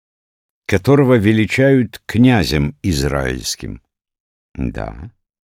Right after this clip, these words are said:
«Пусть же не будет много тебе подобных в Израиле». «Почему, сын мой?»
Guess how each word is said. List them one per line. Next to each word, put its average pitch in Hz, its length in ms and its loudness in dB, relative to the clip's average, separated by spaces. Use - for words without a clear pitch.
«Пусть 123 300 4
же 98 180 2
не 123 160 6
будет 104 460 2
много 98 440 4
тебе 87 300 0
подобных 80 680 0
в 80 100 2
Израиле». 73 680 0
«Почему, 76 480 -2
сын 58 360 -6
мой?» 50 320 -10